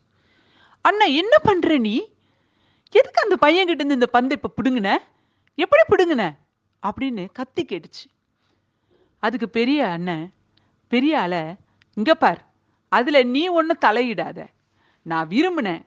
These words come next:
கடவுளா பார்த்து எனக்கு கிடைக்க வச்சாரு" அப்படின்னு சொல்லுச்சு. "அது எப்படி நீ எடுக்காம உன் கைக்கு வரும்?"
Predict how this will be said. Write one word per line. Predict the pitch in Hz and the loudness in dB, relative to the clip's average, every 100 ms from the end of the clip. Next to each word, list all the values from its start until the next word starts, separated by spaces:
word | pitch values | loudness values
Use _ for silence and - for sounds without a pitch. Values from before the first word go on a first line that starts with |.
| - | -4
கடவுளா | 226 302 339 | 0 2 4
பார்த்து | 339 254 262 | 2 0 -2
எனக்கு | 240 202 | -8 -6
கிடைக்க | - 214 269 | -4 -4 -4
வச்சாரு" | 202 - 147 139 _ _ _ _ - | -8 -8 -14 -14 _ _ _ _ -12
அப்படின்னு | 170 - 196 208 214 - | -10 -6 -6 -8 -12 -14
சொல்லுச்சு. | - - - - _ _ _ _ _ _ _ _ | -16 -16 -20 -20 _ _ _ _ _ _ _ _
"அது | 175 170 | -4 2
எப்படி | 214 392 381 | 2 4 4
நீ | 240 | 4
எடுக்காம | 190 202 - 262 | 2 0 2 2
உன் | 302 233 | 2 0
கைக்கு | - 196 202 | 0 -4 -2
வரும்?" | 180 156 156 | -4 -4 -6